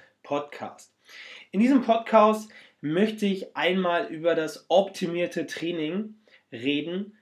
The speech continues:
Das heißt, ich werde hier eine neue Metastudie vorstellen. Ähm,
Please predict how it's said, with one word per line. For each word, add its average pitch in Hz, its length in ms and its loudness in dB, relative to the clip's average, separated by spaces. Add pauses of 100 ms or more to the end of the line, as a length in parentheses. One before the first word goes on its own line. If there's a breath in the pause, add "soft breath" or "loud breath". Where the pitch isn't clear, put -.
(220 loud breath)
Das 139 300 -6
heißt, 165 400 0
ich 139 180 -12
werde 160 220 -2
hier 160 440 0
eine 151 260 -2
neue 160 280 -2
Metastudie 160 880 -6
vorstellen. 151 680 -4 (380 soft breath)
Ähm, 135 520 -4